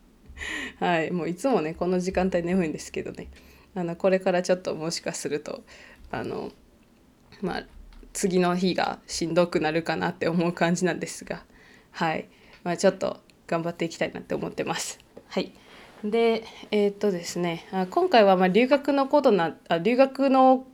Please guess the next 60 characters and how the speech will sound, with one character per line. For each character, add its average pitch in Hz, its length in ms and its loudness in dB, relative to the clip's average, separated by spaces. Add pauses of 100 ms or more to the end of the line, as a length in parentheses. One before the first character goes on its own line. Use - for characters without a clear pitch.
(120)
時 196 220 -4
代 240 220 8
を 220 80 8
ね、 254 180 2 (380)
思 240 300 4
い 240 100 4
出 226 160 6
し - 80 -6
た 214 120 2
と 170 120 0
い 160 100 2
う 170 80 0
こ 185 140 2
と 156 100 0
で、 - 240 -2 (280)
あ 208 100 2
の、 226 160 4 (140)
前 339 240 6
回 330 260 4
の 311 240 0
お 240 140 2
質 - 280 -4
問 277 260 2
で 320 80 4
あ 226 80 6
っ 202 80 -4 (120)
た、 202 320 6
そ 180 80 -4
の 170 100 -2
留 233 220 4
学 254 300 0
の 233 120 2
こ 233 160 2
と 208 160 4
か 180 200 2
ら 175 340 4
も、 254 220 4
私 190 340 4
ち 226 80 2
ょ - 20 4
っ 190 40 4
と 165 60 4
留 180 140 4
学 190 220 2
の 196 60 2
話 190 340 -2
を - 60 -4
し - 80 -10
て 180 100 0
た 156 100 -2
と 151 140 -4
思 156 160 -6
う 156 40 -6
ん 151 60 -6
で 156 80 -6
す - 140 -12
け 151 80 -2
れ 143 80 -2
ど 143 100 -6
も、 160 300 -2